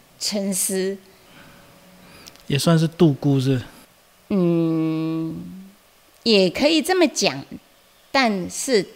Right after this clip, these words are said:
Speaker 1: 大部分是带着烦恼忧愁的感觉。
Speaker 2: 嗯，小孩太多了。
Speaker 1: 小孩太多了。
Speaker 2: <laughs> 嗯。
Speaker 1: 嗯，看他生病，那种感触良深。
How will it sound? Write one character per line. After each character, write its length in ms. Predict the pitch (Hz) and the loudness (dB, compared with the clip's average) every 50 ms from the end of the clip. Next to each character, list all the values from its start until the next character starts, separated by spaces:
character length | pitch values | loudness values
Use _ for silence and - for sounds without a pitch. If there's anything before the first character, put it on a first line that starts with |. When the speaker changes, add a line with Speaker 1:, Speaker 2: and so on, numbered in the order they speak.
| - - _ _ - _ _ _ _ _ | -20 -20 _ _ -20 _ _ _ _ _
Speaker 1:
大 120 | - 254 240 | -4 -4 -2
部 140 | 226 240 226 | -2 -4 -6
分 220 | 214 262 233 208 | -2 -2 -2 -2
是 260 | 202 - 220 202 202 - - - - _ _ _ _ _ _ - | 0 -2 -2 -4 -4 -8 -16 -20 -20 _ _ _ _ _ _ -4
带 180 | - 262 233 214 | -2 0 0 0
着 260 | - 196 180 156 - - - | 0 0 -2 -2 -2 -6 -14
烦 380 | - - - 180 175 190 208 | -12 -4 -2 -2 0 0 0
恼 260 | 220 175 151 147 156 - - | 0 0 0 -2 -4 -4 0
忧 240 | - 202 196 185 190 | 4 4 6 6 4
愁 280 | 196 - - 156 147 151 | 2 0 0 0 0 0
的 80 | - 143 | -2 -2
感 200 | - 147 104 69 | -2 -2 -4 -4
觉。 280 | - - - - 92 - - - - - - - | -6 -8 -8 -10 -10 -12 -14 -20 -20 -20 -16 -10
Speaker 2:
嗯， 140 | - 131 127 - | -8 -8 -8 -6
小 240 | - - - 123 117 | -4 -4 -4 -4 -4
孩 160 | 113 120 120 | -2 -2 0
太 160 | - 139 127 | 2 4 2
多 220 | 120 135 117 113 113 | 4 2 -2 -2 -4
了。 80 | - - - - - - | -6 -8 -12 -12 -12 -8
Speaker 1:
小 180 | - - - 185 | -6 -6 -4 -4
孩 160 | 180 190 202 | -4 -4 -2
太 180 | 220 233 220 202 | 0 0 0 2
多 260 | 180 190 170 165 156 | 0 0 2 2 0
了。 160 | 151 - - - | 0 -2 -6 -4
Speaker 2:
<laughs> 40 | - | -4
嗯。 180 | 131 113 107 - - - - - - - - - - - - _ _ _ - | -4 -4 -4 -6 -10 -16 -20 -20 -20 -20 -20 -20 -20 -20 -20 _ _ _ -6
Speaker 1:
嗯， 640 | - 233 240 226 226 226 233 233 233 233 226 220 220 226 - - - - _ _ _ _ _ _ _ _ _ _ _ _ _ - | -4 -4 -4 -2 -4 -4 -4 -4 -6 -6 -6 -8 -10 -14 -20 -20 -20 -20 _ _ _ _ _ _ _ _ _ _ _ _ _ -10
看 180 | - 320 277 254 | -2 0 0 0
他 160 | 320 277 233 | 0 0 -2
生 280 | 233 - 220 202 208 196 | -2 -2 -2 -2 -2 -2
病， 300 | 190 196 180 156 147 - - - _ _ _ _ - | -2 -2 -2 -2 -4 -6 -10 -18 _ _ _ _ -8
那 120 | 214 214 | -6 -4
种 260 | 190 180 160 151 143 - - - _ - | -4 -4 -4 -4 -6 -10 -14 -18 _ -8
感 240 | - 165 160 151 156 | -6 -4 -4 -4 -4
触 340 | - - 220 214 175 160 156 185 - _ _ _ _ _ _ _ _ - | -4 -2 -2 -2 -2 -4 -8 -14 -20 _ _ _ _ _ _ _ _ -12
良 280 | - - 156 151 170 180 | -6 -4 -4 -2 -2 -4
深。 420 | - - 170 151 151 151 147 160 | -4 -2 -2 -2 -2 -4 -6 -8